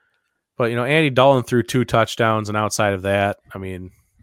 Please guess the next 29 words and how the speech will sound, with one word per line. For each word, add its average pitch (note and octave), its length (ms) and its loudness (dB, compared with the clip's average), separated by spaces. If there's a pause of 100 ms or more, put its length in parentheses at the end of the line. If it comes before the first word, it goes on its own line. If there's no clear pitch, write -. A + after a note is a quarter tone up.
(1120)
it G2+ 80 -6
really G#2+ 260 0
wasn't G2 400 -4
nothing G2+ 380 -4
that F#2 100 -4
you F#2 60 -6
can F#2+ 80 -8
go, F2 400 -4
"Wow, G#2+ 400 4
Dallas A2+ 480 4
has G#2 140 -2
really A#2 200 4
turned B2+ 280 2
it A#2 100 2
around." A2+ 540 2 (1200)
No, G2+ 300 -2
it G2+ 80 -4
was G#2+ 240 -4
just G#2+ 200 -6 (1080)
they G#2 60 -4
took C#3 200 2
advantage B2+ 520 2
of A2+ 160 0
the G#2+ 80 -4
turnovers. C3+ 1120 0
The G#2+ 120 -8
defense A#2+ 440 -4
played A#2 260 -2
well. A2 520 0